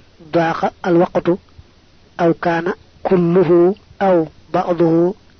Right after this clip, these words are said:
amdan ikhtiyaaran. Kon qataha wa dakhala ma'ahu ay ma'al imam. Kon mën ngaa takk ne maamoom moomu,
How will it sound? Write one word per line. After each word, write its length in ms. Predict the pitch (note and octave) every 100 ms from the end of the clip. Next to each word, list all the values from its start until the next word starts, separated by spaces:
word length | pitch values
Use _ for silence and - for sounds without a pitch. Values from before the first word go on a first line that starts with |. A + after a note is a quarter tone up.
| _ _
amdan 380 | F3+ E3+ E3+ G3 A3 _ -
ikhtiyaaran. 680 | F#3+ - F#3 E3+ E3+ G3 F3+ _ _ _ - _ _ - - - _ _ _
Kon 120 | D3+ D#3+ -
qataha 340 | F3+ E3+ D#3+ G#3+ _ _
wa 140 | E3 E3
dakhala 380 | F3+ - E3+ G3+ - _
ma'ahu 320 | E3+ E3+ D#3+ E3+
ay 160 | - F#3
ma'al 300 | E3 E3+ F3 G3+ - _ _ -
imam. 300 | G#3+ F#3 D#3+ - - - - _ _ - - - _ _ _ _ _ _ _ _ _ -
Kon 100 | D#3+
mën 120 | F#3
ngaa 140 | F#3 F3+
takk 220 | F#3 - F3
ne 120 | F3
maamoom 460 | F3 F#3 F#3 F3+ F3
moomu, 260 | F3 E3